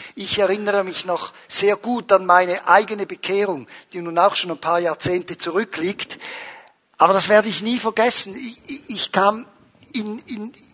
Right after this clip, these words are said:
in dieses Gespräch mit einem Seelsorger und der hat mir den Weg zu Jesus erklärt. Und dann haben wir zusammen gebetet und ich habe ich hab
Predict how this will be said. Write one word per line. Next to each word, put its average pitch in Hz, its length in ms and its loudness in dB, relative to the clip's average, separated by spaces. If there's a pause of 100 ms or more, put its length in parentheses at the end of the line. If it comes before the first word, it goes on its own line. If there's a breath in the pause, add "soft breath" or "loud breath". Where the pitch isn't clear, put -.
(320)
in 190 120 -6
dieses 214 320 2
Gespräch 220 680 2
mit - 160 -14
einem 202 260 0
Seelsorger 202 680 0
und 196 120 -8
der 202 120 -2
hat 208 120 -2
mir 208 80 -10
den 196 220 -6
Weg 202 180 -2
zu 190 120 -4
Jesus 202 380 -4
erklärt. 185 380 0 (580 loud breath)
Und 170 140 -4
dann 196 120 2
haben 196 200 6
wir 208 160 2
zusammen 196 480 2
gebetet 196 560 -2
und 180 160 -8
ich 180 160 -8
habe 170 240 -2 (500)
ich - 160 -8
hab 170 120 -4